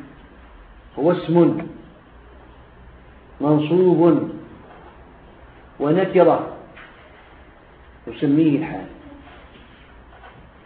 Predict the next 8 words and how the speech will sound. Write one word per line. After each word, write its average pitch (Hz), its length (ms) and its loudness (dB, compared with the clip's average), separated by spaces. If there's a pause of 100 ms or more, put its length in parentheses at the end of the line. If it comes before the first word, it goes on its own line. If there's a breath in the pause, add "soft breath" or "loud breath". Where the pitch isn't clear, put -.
نسميه 135 480 -2
الحال. - 220 -14 (2250)
واضح؟ 190 320 -6 (1500)
المفسر 160 540 0
لمن 170 380 4
بهم 196 420 2
من 143 80 2
الهيئات. 117 360 -6